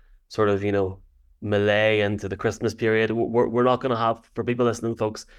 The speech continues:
we're n-, probably not gonna have a Monday review because it's Christmas Day. And I'm, like, nobody wants to listen to me on a Christmas morning. Let's just put it that way.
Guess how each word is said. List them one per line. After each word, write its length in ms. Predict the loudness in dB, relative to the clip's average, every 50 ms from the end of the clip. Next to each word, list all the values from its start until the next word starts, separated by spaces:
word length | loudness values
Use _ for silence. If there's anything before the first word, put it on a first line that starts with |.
| -20 -20 -20 -20 _ _ -14
we're 220 | -2 2 2 4
n-, 160 | 4 2 0 -2
probably 300 | 0 2 2 4 4 4
not 160 | 4 2 2 2
gonna 120 | 0 0
have 140 | 0 0 -2
a 60 | -2
Monday 340 | -2 -2 -2 0 0 0 0
review 400 | 0 -2 -4 -4 -6 -8 -8 -8
because 400 | -8 -10 -10 -6 -4 -4 -4 -4 -4
it's 280 | -8 -8 -8 -14 -20 -20 _ _ -20 _ _ -20 -20 _ _ _
Christmas 320 | -6 -6 -6 -4 -8 -10 -6
Day. 280 | -6 -6 -6 -6 -8 -12 _ _ _ _ _ _ _ _ _ _
And 100 | -4 -2
I'm, 220 | -2 -2 -4 -4 -4 -6
like, 160 | -6 -8 -8 -10 -10
nobody 420 | -8 -2 -2 0 2 2 0 0
wants 300 | 2 0 -2 -2 -2 -4
to 80 | -6 -6
listen 200 | -8 -6 -6 -6
to 60 | -4
me 160 | -4 -2 -2
on 80 | -4 -4
a 60 | -6
Christmas 340 | -8 -8 -10 -10 -12 -12 -8
morning. 260 | -6 -6 -6 -4 -4
Let's 140 | -6 -6 -6
just 80 | -6 -6
put 80 | -6
it 60 | -4
that 180 | -2 -2 -2 -2
way. 140 | -4 -6